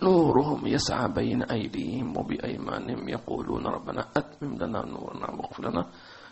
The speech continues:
إنك على كل شيء قدير". تمام؟ الله،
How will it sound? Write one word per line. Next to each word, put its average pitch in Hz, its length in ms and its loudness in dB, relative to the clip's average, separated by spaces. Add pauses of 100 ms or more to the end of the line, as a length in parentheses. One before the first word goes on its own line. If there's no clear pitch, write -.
(180)
إنك 131 420 2
على 107 420 -2
كل 101 200 -4
شيء - 300 -2
قدير". - 400 -4 (1700)
تمام؟ 120 400 0 (1500)
الله، 107 720 -8